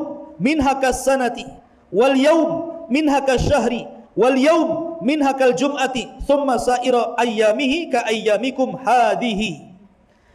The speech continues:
Dan Dajjal akan berkeliling selama empat puluh malam, mengelilingi semua bumi. Satu hari sama seperti setahun, satu hari sama seperti sebulan, satu hari sama seperti sejumat, dan hari-hari yang lainnya normal seperti hari-hari kalian.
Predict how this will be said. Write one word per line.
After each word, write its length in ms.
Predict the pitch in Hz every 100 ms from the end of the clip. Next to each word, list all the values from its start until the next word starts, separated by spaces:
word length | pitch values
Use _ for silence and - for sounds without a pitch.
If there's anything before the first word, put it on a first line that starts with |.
| _ _ _ -
Dan 240 | 160 202 208
Dajjal 320 | 226 247 247
akan 240 | 233 214
berkeliling 400 | 214 220 247 247
selama 320 | - 220 220 220
empat 240 | 220 220 220
puluh 240 | 233 226
malam, 240 | 220 254 294 - - - - _ -
mengelilingi 480 | 226 247 247 277 254
semua 480 | - 240 247 226
bumi. 480 | - 233 311 359 - -
Satu 320 | - 240 240
hari 320 | 247 226 269 -
sama 240 | 254 247
seperti 320 | - 240 240
setahun, 560 | 233 240 254 247 262 262
satu 160 | 240
hari 240 | 233 240 247
sama 240 | 247 240
seperti 320 | 220 233 233
sebulan, 400 | 226 214 269 262
satu 240 | 247 226 240
hari 160 | 240
sama 160 | 233 247
seperti 480 | 226 226 220 247 226 -
sejumat, 960 | - 262 240 269 269 269 349 - - -
dan 240 | 233 247
hari-hari 400 | 240 262 226 226
yang 160 | 240 220
lainnya 240 | 226 233
normal 400 | 220 254 247 214
seperti 320 | 208 220 220 208
hari-hari 320 | 220 202 -
kalian. 320 | 202 202 190